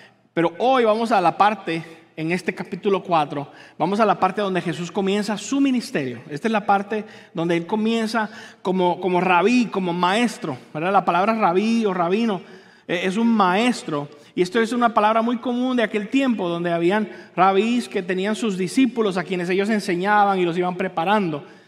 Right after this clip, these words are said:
Y este es el ministerio que Jesús comienza, ¿verdad? Pero lo que, lo que ninguno de aquellos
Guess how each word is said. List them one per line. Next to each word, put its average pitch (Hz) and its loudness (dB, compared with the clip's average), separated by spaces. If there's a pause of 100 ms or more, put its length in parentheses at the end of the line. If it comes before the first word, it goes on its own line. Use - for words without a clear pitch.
(280)
Y 175 2
este 185 0
es 226 -2
el 226 4
ministerio 202 2
que 185 -10
Jesús 175 -4 (300)
comienza, 175 0
¿verdad? 156 -2 (280)
Pero 277 4
lo 214 2
que, 196 0
lo 185 -2
que 208 4
ninguno 226 2
de 240 0
aquellos 233 -2